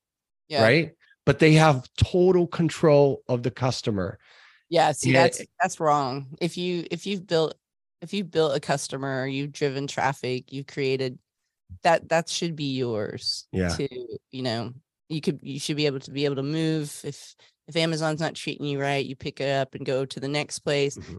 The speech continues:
Speaker 1: just as if you were renting a space in a shopping mall, if you think about it, right? You, doesn't work out, you, you go somewhere else.
Speaker 2: That's right. Yeah, and
Speaker 1: So
Speaker 2: it's all, and it's all driven by algorithms, right? Like,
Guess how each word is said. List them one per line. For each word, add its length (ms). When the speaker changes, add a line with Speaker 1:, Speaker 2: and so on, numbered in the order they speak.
Speaker 1:
just 140
as 140
if 180
you 80
were 160
renting 400
a 60
space 440
in 140
a 80
shopping 480
mall, 320
if 140
you 80
think 200
about 300
it, 180
right? 260
You, 160
doesn't 260
work 200
out, 440
you, 80
you 340
go 140
somewhere 260
else. 380
Speaker 2:
That's 240
right. 260
Yeah, 240
and 120
Speaker 1:
So 20
Speaker 2:
it's 180
all, 260
and 140
it's 160
all 140
driven 340
by 140
algorithms, 640
right? 260
Like, 300